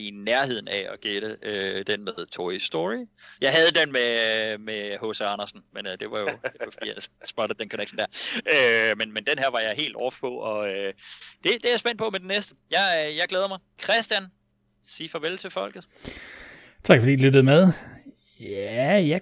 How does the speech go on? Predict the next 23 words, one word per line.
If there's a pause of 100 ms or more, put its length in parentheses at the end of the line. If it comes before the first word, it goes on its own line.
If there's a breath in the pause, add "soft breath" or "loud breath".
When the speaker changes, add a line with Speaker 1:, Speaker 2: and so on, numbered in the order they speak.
(140)
Speaker 2:
jeg
glæder
mig
også
til
det
der
med
oprindelsen.
Jeg
tænker,
det
må
være
sådan
en,
en
af
de,
det
må
simpelthen
være